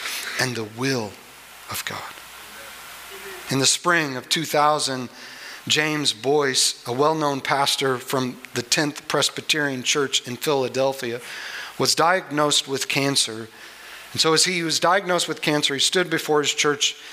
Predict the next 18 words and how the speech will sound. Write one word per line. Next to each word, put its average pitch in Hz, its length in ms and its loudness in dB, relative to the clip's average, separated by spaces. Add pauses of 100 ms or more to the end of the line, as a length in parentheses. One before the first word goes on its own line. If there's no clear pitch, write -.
(380)
and 131 80 2
asked 160 460 2
them 143 220 0
to 139 80 -2
pray 151 280 4
for 143 220 -4
him 135 240 0
in 127 200 -4
this 131 220 2
way. 120 280 -6 (520)
He 156 120 2
said, 165 260 4
"Should 196 300 4
you 247 100 0
pray 170 340 2
for 160 280 2
a - 20 2
miracle? 143 640 2